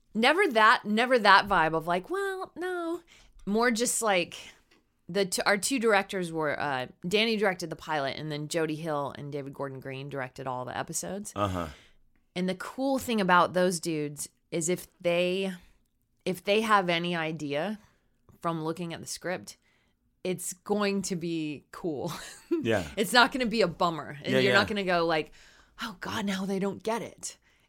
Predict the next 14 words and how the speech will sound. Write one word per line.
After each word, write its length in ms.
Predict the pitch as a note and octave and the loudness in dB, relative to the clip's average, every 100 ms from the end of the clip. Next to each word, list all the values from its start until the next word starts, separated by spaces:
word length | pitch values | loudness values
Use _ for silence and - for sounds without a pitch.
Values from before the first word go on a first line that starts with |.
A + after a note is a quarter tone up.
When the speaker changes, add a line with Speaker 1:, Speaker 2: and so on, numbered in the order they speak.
| _ | _
Speaker 1:
It'll 220 | F3 E3+ | 0 2
just 320 | E3+ F#3+ F3 - | 2 2 0 -2
be, 140 | E3 | 0
it'll 300 | F3 F3+ E3 | 4 4 4
open 320 | F#3 F#3+ G3 F3+ | 4 2 2 -2
your 100 | D#3+ | -2
brain 300 | E3 D#3 E3 | -2 -2 -2
up 220 | C3 - | -4 -4
in 80 | D3 | -8
a 60 | |
way 180 | D3 C#3+ | -6 -6
that 80 | C#3+ | -6
you're 80 | C#3 | -6
like, 200 | C#3+ | -6